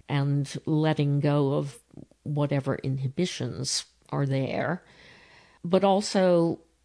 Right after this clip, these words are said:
you know, my goal has always been to, uh, at the same time bring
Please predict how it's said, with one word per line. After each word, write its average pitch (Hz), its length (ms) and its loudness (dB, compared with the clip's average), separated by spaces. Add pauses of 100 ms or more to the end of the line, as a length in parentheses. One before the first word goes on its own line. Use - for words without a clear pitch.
(220)
you 170 100 -4
know, 160 140 2
my 151 220 0
goal 147 720 2 (360)
has 160 200 -2
always 139 300 0
been 131 380 -2
to, 135 420 -2 (840)
uh, 135 340 -2 (880)
at 139 180 -2
the 156 100 -2
same 160 640 0
time 135 720 -4
bring 139 440 0